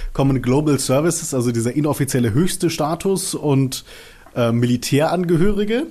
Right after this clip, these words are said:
Die dürfen schon mal preboarden. Dann geht's weiter mit Gruppe eins, was, glaub ich, äh, One K der offiziell höchste Vielfliegerstatus ist und Platinum.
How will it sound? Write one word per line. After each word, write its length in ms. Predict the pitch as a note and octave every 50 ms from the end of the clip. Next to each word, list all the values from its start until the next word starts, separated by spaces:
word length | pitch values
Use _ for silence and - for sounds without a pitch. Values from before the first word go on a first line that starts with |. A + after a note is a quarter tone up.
| - - -
Die 100 | C#3 B2
dürfen 300 | C3+ C#3 C#3 - C#3+ A#2+
schon 120 | - C3
mal 100 | A#2+ A#2
preboarden. 720 | A2+ A#2 - D3 E3 E3+ E3 E3+ E3 F3+ G3 A#3+ C#4+ E4+ - - - - _ - - - - - -
Dann 120 | C#3 D3
geht's 180 | D3 C#3+ C#3 -
weiter 240 | C#3 C#3+ - D3+ C#3+
mit 140 | C#3 C3+
Gruppe 300 | - C#3+ C3 - D#3 -
eins, 300 | A2+ B2 C#3+ F3 G#3 G3+ -
was, 120 | D3 - -
glaub 220 | C#3+ B2+ B2+ C3
ich, 360 | C3+ C3+ C3 - - - - - -
äh, 80 | D3
One 340 | B2+ A#2+ A#2 B2+ C#3 D3+ C#3+
K 460 | D3 - C#3 C3 D3+ F#3+ A#3+ C#4 - - - - - - - - -
der 200 | - C3 - -
offiziell 420 | D#3+ E3 - A3 - - G3 F3+ D#3
höchste 300 | F3 G3 F3+ - G#3 F#3
Vielfliegerstatus 680 | G3+ G#3 G3+ G#3 G3+ F#3+ F#3 - - F#3 F3 E3+ -
ist 120 | D3+ - -
und 320 | B2+ C#3+ B2+ - - -
Platinum. 680 | - B2 A#2+ B2+ D3+ - G#3+ G3 F#3+ G3 G#3 A3 A#3+ A3+